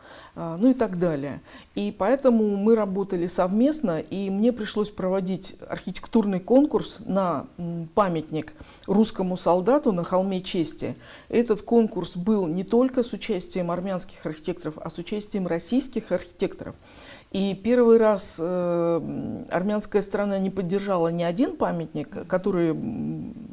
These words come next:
были, э, в приоритете уже в, среди призёров конкурса. И в итоге, э, конкурс проводили дважды, и в итоге пришли к такому решению, что архитектурную часть, э,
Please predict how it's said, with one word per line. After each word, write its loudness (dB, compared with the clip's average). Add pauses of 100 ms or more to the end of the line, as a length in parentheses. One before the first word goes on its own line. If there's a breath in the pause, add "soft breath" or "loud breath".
(220)
были, 0 (280 loud breath)
э, -2
в -10
приоритете -4
уже 0
в, -8
среди -4
призёров -2
конкурса. -8 (640 loud breath)
И 4
в -2
итоге, 2 (220)
э, -2 (220)
конкурс 4
проводили 0
дважды, 0 (280 loud breath)
и -2
в 0
итоге 2
пришли -6
к -14
такому 2
решению, -4
что -2
архитектурную 0
часть, -6
э, -2